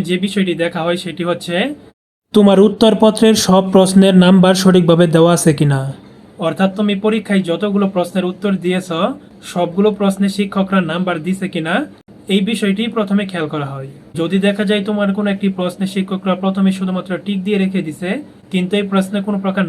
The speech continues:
নাম্বার দেয়নি, তাহলে সেই ক্ষেত্রে বোর্ড চ্যালেঞ্জের সময় কিন্তু তোমার ওই প্রশ্নের নাম্বার দিয়ে দিবে। তারপরে যে বিষয়টি চেক করা হয় সেটি হচ্ছে তুমি সবগুলো প্রশ্নে যত নাম্বার পাইছ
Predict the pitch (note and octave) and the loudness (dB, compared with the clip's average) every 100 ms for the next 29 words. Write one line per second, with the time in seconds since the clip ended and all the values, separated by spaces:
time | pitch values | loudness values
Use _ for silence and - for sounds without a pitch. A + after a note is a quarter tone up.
0 | D#3+ F3+ F3+ D3+ D#3 D3+ G3 D4 - - | -4 -4 -4 -4 -4 -2 -4 -4 -8 -20
1 | - - - F3+ F#3+ F#3+ G3 G#3 G#3+ G3 | -20 -10 -2 2 2 2 0 0 -2 -4
2 | G#3+ F#3+ E3+ F3 G3 G3+ G3 F#3 G3 F#3+ | -4 -4 -6 -2 0 2 0 0 -2 0
3 | F#3+ G3+ G#3 G#3 G3+ G3+ G3 F3 - F#3 | -2 -2 -2 -2 0 -4 -2 -6 -2 -4
4 | F3 F#3 G3 F#3 F#3 E3+ D#3+ C#3 C3+ C#3 | -2 -2 -2 -2 -2 -2 -4 -4 -8 -12
5 | - - - - - F3 E3 G#3 G#3 G3 | -20 -20 -20 -16 -4 -2 -2 -2 -2 0
6 | G3 G3 G3 F#3+ F#3+ E3 - F3+ E3+ F3+ | 0 -2 -2 -2 -2 -8 -6 -6 -4 -6
7 | F3 D3+ E3 E3 - F3+ G#3 D4 - - | -6 -10 -6 -6 -4 -4 -2 -4 -12 -10
8 | G#3 G3+ G3 F#3+ F#3 G3+ G#3 G3 F#3 F#3+ | 0 0 2 -2 0 0 0 0 -2 0
9 | F#3 E3 D#3+ G3 G3 F3+ D3 F3 D#3 | -2 -2 -2 0 2 0 -2 -4 -4